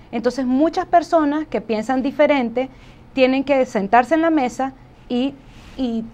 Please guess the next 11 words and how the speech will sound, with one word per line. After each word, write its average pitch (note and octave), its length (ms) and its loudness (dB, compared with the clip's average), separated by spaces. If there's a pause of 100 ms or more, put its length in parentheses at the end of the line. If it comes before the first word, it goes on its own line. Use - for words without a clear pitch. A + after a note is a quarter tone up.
(180)
de G3 220 0
alguna B3 300 4
manera C4 340 2
buscar B3 300 4
una C4+ 120 0
solución B3+ 520 0
que A#3 100 0
sea A#3 180 0
bueno B3 240 0
para G#3 280 4
ellos C#4+ 340 4